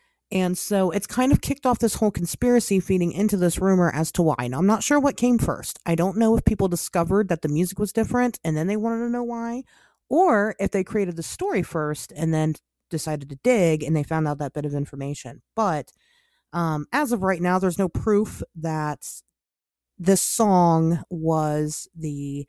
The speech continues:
cause of any of this. However, um, there are things known as binaural be-, beats. Do you know about these?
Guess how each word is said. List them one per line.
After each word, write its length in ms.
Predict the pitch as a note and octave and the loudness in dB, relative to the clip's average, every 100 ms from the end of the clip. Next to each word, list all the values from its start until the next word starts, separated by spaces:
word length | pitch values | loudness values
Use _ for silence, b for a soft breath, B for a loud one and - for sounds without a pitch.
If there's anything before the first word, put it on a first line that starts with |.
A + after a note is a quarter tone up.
| _ _ _ _ | _ _ _ _
cause 680 | - A4 A#4 A#3+ F3 D#3+ D3+ | -4 2 4 4 2 0 -2
of 180 | G3+ E3+ | -4 -2
any 200 | D#3+ D3+ | -2 -4
of 60 | |
this. 420 | C#3 C3+ C3+ - - _ _ _ _ _ _ _ | -6 -8 -10 -12 -18 _ _ _ _ _ _ _
However, 960 | F3+ G#3 C#4 D#4+ F4+ G3 E3 D#3+ D#3+ E3+ - | -6 -2 2 2 2 2 2 2 0 -2 -2
um, 520 | F3+ E3+ D#3 D3+ D#3 - | 0 0 0 -4 -6 -4
there 220 | F#3+ B3 | -2 0
are 240 | G3 F3+ | 0 2
things 460 | A#3 - F#3+ G3 - | 0 0 2 2 4
known 420 | F3 D#3+ D#3+ E3+ | 2 4 4 2
as 440 | F3 E3 D3+ D3+ - | 0 -2 0 -2 -2
binaural 440 | D#3 C#3+ C#3 D#3 | -4 -2 -2 -2
be-, 240 | C4 D#4+ - | -2 -2 -2
beats. 500 | D4 D#4+ - - - | -2 -2 -4 -12 -8
Do 60 | F3 | 0
you 60 | E3+ | 4
know 140 | F#3+ | 6
about 240 | F#3+ G3 | 4 0
these? 220 | G3+ G3 | 0 -2